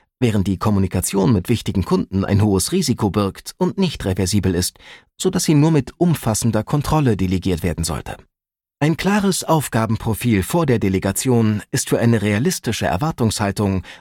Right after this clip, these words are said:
und ein effektives Feedback unerlässlich. Zweitens. Formulierung der Erwartungen. Legen Sie für jede Aufgabe klare Erwartungen fest, einschließlich der zu erbringenden Leistungen, des Zeitrahmens,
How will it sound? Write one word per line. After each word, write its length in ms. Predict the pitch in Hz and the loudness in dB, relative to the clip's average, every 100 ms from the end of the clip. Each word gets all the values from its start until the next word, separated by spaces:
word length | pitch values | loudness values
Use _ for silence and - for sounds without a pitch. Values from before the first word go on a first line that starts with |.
| _ | _
und 240 | 170 180 131 | -4 -4 0
ein 260 | 127 127 | -2 -2
effektives 720 | 180 180 185 - 147 139 139 | -4 -4 -6 -4 -2 -2 -2
Feedback 580 | - 127 - 90 80 - - | 0 0 0 -4 -4 -12 -2
unerlässlich. 1000 | 143 143 131 151 113 - - - - _ _ _ _ _ _ _ _ _ _ _ _ _ | 0 2 0 0 -2 -6 -12 -20 -20 _ _ _ _ _ _ _ _ _ _ _ _ _
Zweitens. 560 | - 147 - - - - _ _ _ _ _ | -2 -2 -2 -10 -10 -12 _ _ _ _ _
Formulierung 640 | - 135 131 139 196 175 147 | -2 0 2 0 2 4 4
der 120 | 131 | 4
Erwartungen. 500 | 113 101 87 - - - - _ _ _ _ _ _ _ _ - | 2 0 -4 -10 -16 -20 -20 _ _ _ _ _ _ _ _ 2
Legen 240 | 156 196 | 4 4
Sie 140 | 175 | 2
für 120 | 170 139 | 2 2
jede 360 | 120 185 170 | 2 2 2
Aufgabe 460 | 117 135 135 117 113 | 0 -2 -2 -2 -2
klare 380 | - 117 143 131 | 0 -2 0 -2
Erwartungen 520 | 107 107 - 87 71 | 0 -2 -2 -6 -6
fest, 340 | 90 - - - - _ _ - | -8 -10 -12 -18 -20 _ _ -4
einschließlich 640 | 123 123 - 165 185 175 | -2 -2 -8 -8 -8 -4
der 140 | 143 | -4
zu 120 | - | 0
erbringenden 520 | 117 113 123 135 151 156 | 0 2 2 4 2 2
Leistungen, 540 | 139 - 113 78 - - _ _ | 0 -2 -4 -6 -8 -16 _ _
des 140 | - - | -10 -4
Zeitrahmens, 720 | 123 120 90 92 87 92 - | -2 -2 -2 -4 -2 -4 -6